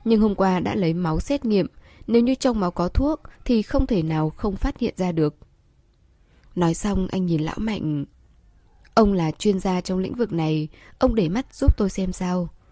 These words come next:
Tôi cảm thấy Chân Chân không nói dối." Lão Mạnh đã chứng kiến nhiều vụ án kỳ dị hơn nên cũng không ngạc nhiên, chỉ nói, "Ông tìm tôi vì không muốn chuyện này ầm ĩ lên." Vệ Cẩm Huyên cười cười,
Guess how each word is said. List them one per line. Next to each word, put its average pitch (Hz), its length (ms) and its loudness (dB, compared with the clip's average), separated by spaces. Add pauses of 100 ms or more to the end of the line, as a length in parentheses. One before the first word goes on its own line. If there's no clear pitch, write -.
(220)
Tôi 254 100 4
cảm 160 220 0
thấy 180 360 0 (260)
Chân 202 200 2
Chân 190 260 -2
không 190 260 -2
nói 160 180 -2
dối." 180 320 0 (1400)
Lão - 180 0
Mạnh 220 260 -4
đã 233 100 -4
chứng 202 240 -4
kiến 190 300 0
nhiều 214 140 0
vụ - 160 -2
án 170 340 -4 (240)
kỳ 190 180 2
dị 190 220 -2
hơn 196 380 -2 (240)
nên 247 240 -2
cũng 247 200 -4
không 247 220 -2
ngạc 175 220 -4
nhiên, 190 300 0 (200)
chỉ 175 200 -2
nói, 165 520 -4 (920)
"Ông - 140 4
tìm 170 220 0
tôi 185 340 2 (300)
vì 233 140 6
không 254 220 2
muốn 202 220 0
chuyện - 280 -2
này 165 260 0
ầm 160 180 2
ĩ - 120 -4
lên." 226 300 -2 (1200)
Vệ 220 120 6
Cẩm 165 200 0
Huyên 185 180 0
cười 160 260 0
cười, 156 420 0